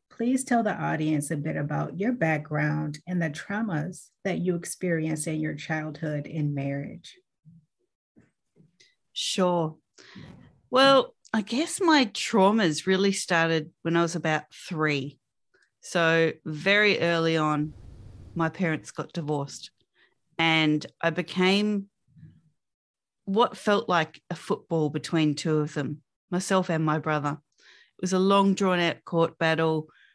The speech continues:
Speaker 2: lots of access visits, Commonwealth Police taking us from school to access visits. And when you're a little kid, that's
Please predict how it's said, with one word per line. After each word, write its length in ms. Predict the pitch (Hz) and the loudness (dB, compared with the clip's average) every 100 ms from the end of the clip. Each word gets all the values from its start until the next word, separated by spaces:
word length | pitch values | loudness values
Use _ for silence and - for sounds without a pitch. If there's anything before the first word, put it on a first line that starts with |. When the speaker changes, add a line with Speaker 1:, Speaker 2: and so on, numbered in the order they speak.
| - | -6
Speaker 2:
lots 340 | 151 165 - | -2 -2 -4
of 200 | 165 143 - | -8 -8 -6
access 460 | 180 185 - 165 - | -6 -4 -6 -6 -4
visits, 880 | 165 160 160 156 - - - - - - - - | -4 0 0 0 -4 -18 -18 -18 -20 -20 -20 -14
Commonwealth 600 | - 208 208 180 170 165 | -2 2 4 4 2 0
Police 420 | - 165 156 156 | -4 0 0 -2
taking 360 | - 165 156 156 | -2 -4 0 0
us 160 | 151 - | 0 -4
from 140 | 156 | -8
school 560 | - - 165 160 156 - - _ _ - | -10 -4 -2 0 -2 -6 -18 _ _ -2
to 260 | 233 233 | 2 2
access 540 | - 170 - 170 165 - | 2 -2 -2 -4 -4 -4
visits. 640 | 165 156 160 - - - - - _ _ | -2 0 0 -2 -10 -18 -20 -20 _ _
And 300 | 220 226 233 | 0 2 4
when 160 | 226 269 | 2 2
you're 140 | 302 | 2
a 80 | 302 | 2
little 300 | 247 208 196 | 2 2 0
kid, 360 | - - 175 151 | -2 -4 -4 -2
that's 560 | 160 151 - - - | -4 -4 -12 -20 -20